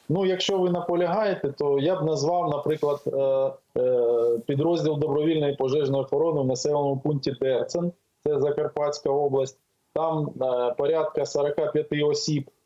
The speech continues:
е, на обліку як добровольці і декілька одиниць техніки різної для відповідного реагування на надзвичайні ситуації та події.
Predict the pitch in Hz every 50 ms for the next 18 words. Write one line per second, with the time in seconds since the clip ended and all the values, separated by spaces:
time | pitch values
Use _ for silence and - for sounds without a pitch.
0 | _ _ - 123 123 120 123 123 139 156 156 143 135 127 117 123 135 147 - -
1 | 156 156 165 156 160 160 165 165 170 175 170 180 185 185 185 180 - 208 208 -
2 | - _ _ _ _ 135 165 185 185 190 190 180 - 131 127 139 175 180 180 -
3 | 196 185 - 170 160 156 143 147 151 165 175 170 - - 160 147 135 - - 127
4 | 123 - 131 127 127 135 156 156 165 185 190 185 180 143 123 131 151 160 170 175
5 | 170 - 123 131 - _ 139 156 165 147 151 143 139 143 151 156 156 143 147 156
6 | 151 143 131 113 104 101 104 110 120 131 131 131 - - _ _ _ 120 123 113
7 | 113 127 131 - 151 151 147 139 123 - - - - 135 147 156 156 156 - 139
8 | 127 123 131 123 127 120 113 101 - 90 82 78